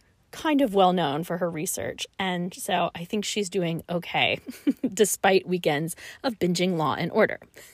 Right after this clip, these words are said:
<laughs> Does that ring true for you in any way?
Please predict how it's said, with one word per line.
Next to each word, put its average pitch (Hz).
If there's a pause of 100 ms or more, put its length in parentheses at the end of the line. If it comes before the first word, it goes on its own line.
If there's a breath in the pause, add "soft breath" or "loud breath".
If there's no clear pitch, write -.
(120)
<laughs> -
Does 254
that 269
ring 349
true 190
for 262
you 254
in 220
any 196
way? 190